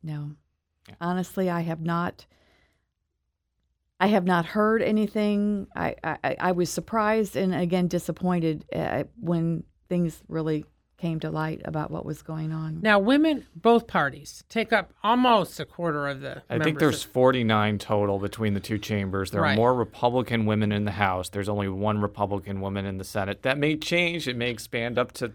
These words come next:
Speaker 2: to
Speaker 3: But
Speaker 2: three,
Speaker 3: still,
Speaker 2: but
Speaker 3: it's
Speaker 2: still.
Speaker 3: getting, you know,
Speaker 1: We
Speaker 3: it,
Speaker 1: hope
Speaker 3: I
Speaker 1: so.
Speaker 3: mean, they, they are getting a sizable perc-, increasing percentage of the overall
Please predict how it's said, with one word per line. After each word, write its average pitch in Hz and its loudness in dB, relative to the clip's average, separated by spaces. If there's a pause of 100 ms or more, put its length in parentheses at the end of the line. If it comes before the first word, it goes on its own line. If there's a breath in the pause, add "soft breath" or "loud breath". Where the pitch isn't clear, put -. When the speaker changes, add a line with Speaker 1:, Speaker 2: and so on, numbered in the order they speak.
(140)
Speaker 2:
to 139 -4
Speaker 3:
But 214 4
Speaker 2:
three, 175 2
Speaker 3:
still, 220 6
Speaker 2:
but 180 4
Speaker 3:
it's - -6
Speaker 2:
still. - 4
Speaker 3:
getting, 196 0
you 208 0
know, 190 4
Speaker 1:
We - 8
Speaker 3:
it, 214 6
Speaker 1:
hope 180 6
Speaker 3:
I 208 0
Speaker 1:
so. 202 4
Speaker 3:
mean, 127 2
they, 226 4
they 208 4
are 214 8
getting 185 0
a 151 -2
sizable 160 -2
perc-, - -14 (100)
increasing 165 -4 (160)
percentage 151 -4
of 151 -4
the 151 -6
overall 147 -4